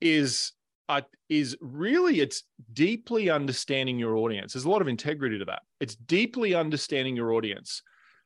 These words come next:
and articulating your ideas in a way where they resonate. They go, "Wow, this person really gets me. They understand me," to such a level that they build trust with you. And when you present a solution,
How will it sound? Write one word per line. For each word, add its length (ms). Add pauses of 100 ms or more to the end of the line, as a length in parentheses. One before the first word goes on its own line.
(100)
and 100
articulating 920
your 160
ideas 360
in 80
a 40
way 280
where 140
they 160
resonate. 920 (160)
They 100
go, 160
"Wow, 280
this 180
person 400
really 260
gets 380
me. 140
They 160
understand 520
me," 200 (640)
to 180
such 380
a 100
level 560 (260)
that 340 (140)
they 180
build 260
trust 460
with 240
you. 220 (100)
And 140
when 180
you 140
present 580
a 80
solution, 800